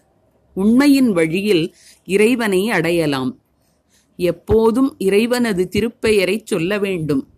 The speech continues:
வேலைகளில் ஈடுபட்டிருக்கும் போது மனத்தை அவரிடம் வைத்திருக்க வேண்டும்.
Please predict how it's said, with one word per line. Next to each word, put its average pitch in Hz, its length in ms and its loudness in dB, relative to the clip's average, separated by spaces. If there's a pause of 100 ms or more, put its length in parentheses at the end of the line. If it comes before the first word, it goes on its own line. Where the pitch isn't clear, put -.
(360)
வேலைகளில் 214 800 0
ஈடுபட்டிருக்கும் 190 1080 -2
போது 147 440 0 (340)
மனத்தை 202 720 -2 (340)
அவரிடம் 196 600 2
வைத்திருக்க 180 680 0
வேண்டும். 165 500 0